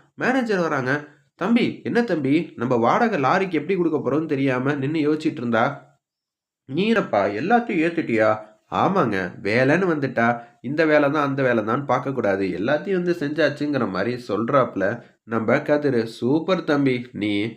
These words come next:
ரொம்ப உழைப்பாளின்னு நிரூபிச்சு காட்டிட்ட" அப்படின்னு சொல்றப்ப மணியும் சிவராமன், ரகுராம் மூணு பேர் வராங்க. "என்ன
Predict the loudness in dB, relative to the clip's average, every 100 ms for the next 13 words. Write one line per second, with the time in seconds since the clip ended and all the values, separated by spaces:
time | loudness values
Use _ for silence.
0 | -14 _ -10 -2 2 4 4 2 2 2
1 | 2 0 -2 -2 -4 -2 -2 0 0 0
2 | 0 -2 -6 -4 -4 -4 0 0 0 -4
3 | _ _ _ -4 -2 -2 -4 -2 0 0
4 | 0 -2 -2 0 2 0 0 -2 0 0
5 | 2 2 0 -4 -6 -6 -4 0